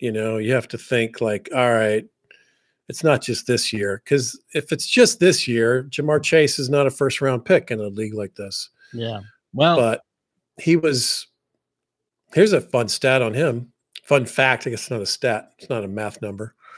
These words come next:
Speaker 1: Uh, he's the only widely accepted number one wide receiver in a class, uh, since Megatron.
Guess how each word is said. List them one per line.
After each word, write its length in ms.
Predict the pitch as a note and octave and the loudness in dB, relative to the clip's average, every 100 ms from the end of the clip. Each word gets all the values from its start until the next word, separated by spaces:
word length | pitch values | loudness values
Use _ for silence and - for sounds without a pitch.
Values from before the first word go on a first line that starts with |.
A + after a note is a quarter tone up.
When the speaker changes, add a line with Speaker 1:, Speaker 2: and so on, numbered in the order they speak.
| - - - - | -20 -20 -12 -2
Speaker 1:
Uh, 540 | B2+ A#2+ A#2 A#2 A2+ - - _ - | 2 2 2 2 0 -4 -20 _ 0
he's 280 | F3+ F#3 | 4 4
the 200 | F3 F#3+ - | 4 0 4
only 640 | D#3+ G3 G#3+ G3 F#3+ F#3 | 6 6 6 6 6 2
widely 840 | E3 B2 C3 D3+ F#3 E3 F3 E3 E3 | -2 0 4 6 4 4 4 4 2
accepted 720 | - - D#3 D#3 - C#3+ C3 - | -6 2 4 4 2 0 0 -6
number 420 | B2 B2 C#3+ D3 C3+ | -6 -2 0 0 0
one 400 | C3+ C#3 A#2+ A#2+ | 2 0 -2 0
wide 240 | B2 C3 | 2 2
receiver 760 | A#2+ - C3 B2+ A#2+ A2 A#2 - _ - | 0 -4 -2 -2 -2 -2 -4 -8 _ -2
in 160 | C3 | 0
a 40 | A#2 | 0
class, 800 | - C#3 C3+ G#2+ G2+ - - - _ _ _ _ _ - | -2 2 2 2 -2 -4 -4 -8 _ _ _ _ _ -4
uh, 460 | A#2+ A2 G#2 G#2 G#2 | -2 0 -2 -4 -6
since 500 | - - A2 - - | -6 -6 -6 -8 -8
Megatron. 580 | A2 G#2+ G2+ G#2 G2+ | -6 -6 -8 -12 -16